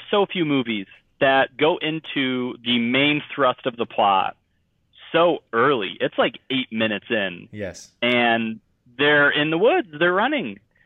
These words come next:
Speaker 1: And there's a big action scene. It's, like, eight or ten minutes. It's crazy.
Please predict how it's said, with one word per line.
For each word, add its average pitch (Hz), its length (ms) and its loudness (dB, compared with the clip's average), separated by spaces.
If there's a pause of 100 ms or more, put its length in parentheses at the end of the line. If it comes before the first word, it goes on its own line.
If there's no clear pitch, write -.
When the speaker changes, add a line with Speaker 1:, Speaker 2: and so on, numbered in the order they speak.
(260)
Speaker 1:
And 165 380 0
there's 175 120 2
a 170 40 -6
big 185 120 2
action 226 460 0
scene. 135 220 -2
It's, 135 100 -4
like, 180 100 0
eight 208 120 2
or 202 60 -2
ten 214 140 -2
minutes. 220 300 -2 (140)
It's 156 140 -6
crazy. 190 640 -2